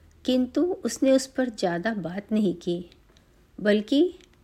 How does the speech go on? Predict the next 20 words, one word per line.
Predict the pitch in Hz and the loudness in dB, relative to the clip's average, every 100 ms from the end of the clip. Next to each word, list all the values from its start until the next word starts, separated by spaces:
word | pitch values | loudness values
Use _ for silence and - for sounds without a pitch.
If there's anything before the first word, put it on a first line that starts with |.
| _ | _
ईमानदारी | 208 202 196 208 214 214 254 | -2 0 2 2 4 2 0
से | - | 0
यह | 220 226 | 0 0
कामना | 220 180 175 185 226 | 0 -4 -4 -2 -4
की | 226 - 202 208 _ - _ _ | -4 -4 -4 -6 _ -20 _ _
कि | - 220 | -2 4
वे | 214 233 277 - - - | 4 4 0 -10 -20 -4
बहुत | 185 196 214 | -2 0 -2
खुश | - - 190 - | -4 -4 -2 -2
रहें। | - 160 - - - - - - - - - - - - - | -6 -8 -10 -14 -20 -20 -20 -20 -20 -20 -20 -20 -20 -4 6
और | 220 214 | 6 6
एलिजाबेथ | 214 226 220 262 247 247 247 - - | 4 4 4 4 4 2 0 -8 -6
उसे | 214 220 233 | -4 0 2
बहला | 202 190 190 202 202 220 | 2 4 4 4 4 2
न | 220 | 0
सकी | - 190 - 196 202 - - _ - | 0 -2 -2 -4 -4 -8 -20 _ -4
कि | 196 | 0
यह | 208 214 | 2 2
असंभव | 202 190 - - 170 165 180 175 | 0 -4 -6 -2 0 0 0 -2
है। | - | -4